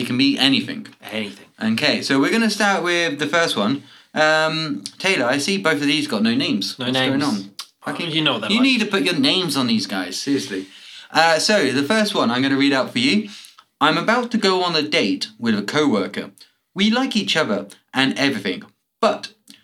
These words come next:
Speaker 1: how can I tell her about my micro penis?"
Speaker 2: Ooh. You can't show it, can you? <laughs> Um,
Speaker 1: Difficult.
Speaker 2: difficult.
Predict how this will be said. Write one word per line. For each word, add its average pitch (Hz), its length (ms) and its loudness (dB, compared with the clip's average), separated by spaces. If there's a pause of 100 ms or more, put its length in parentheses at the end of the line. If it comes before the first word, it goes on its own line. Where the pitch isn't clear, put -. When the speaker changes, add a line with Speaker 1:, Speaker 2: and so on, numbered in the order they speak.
Speaker 1:
how 214 180 2
can 220 140 2
I 196 120 2
tell 185 320 0
her 104 360 -4
about 101 300 -4
my 92 140 -4
micro 120 560 -2
penis?" 98 760 -10 (260)
Speaker 2:
Ooh. 110 520 -6 (1040)
You 113 140 -12
can't 120 240 -2
show 127 240 0
it, 107 100 -6
can 127 160 -6
you? 113 120 -6 (180)
<laughs> 160 420 0 (640)
Um, 147 300 -2
Speaker 1:
Difficult. 120 480 0 (420)
Speaker 2:
difficult. 143 540 -6